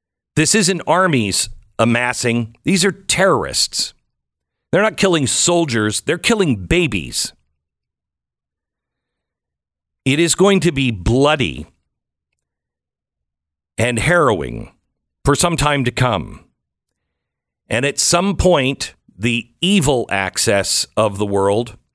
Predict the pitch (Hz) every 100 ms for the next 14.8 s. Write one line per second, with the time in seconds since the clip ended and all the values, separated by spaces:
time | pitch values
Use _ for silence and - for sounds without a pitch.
0 | _ _ _ _ _ _ - 98 117 -
1 | 160 180 151 123 110 _ _ _ _ _
2 | _ _ _ - 151 170 - 165 - -
3 | - 170 156 113 92 - 123 123 143 170
4 | 180 - _ _ - 233 254 226 196 170
5 | 202 135 87 87 147 151 160 131 92 82
6 | 127 147 131 - - 214 233 220 208 196
7 | - 214 214 170 107 69 - _ _ _
8 | _ _ _ _ _ _ _ _ _ _
9 | _ _ _ _ _ _ _ _ _ _
10 | _ _ _ _ _ _ _ _ _ _
11 | _ _ _ _ _ _ - 123 165 180
12 | 131 151 139 127 120 143 135 123 123 107
13 | 113 113 113 107 - 101 98 - 120 123
14 | 113 107 107 98 98 82 64 73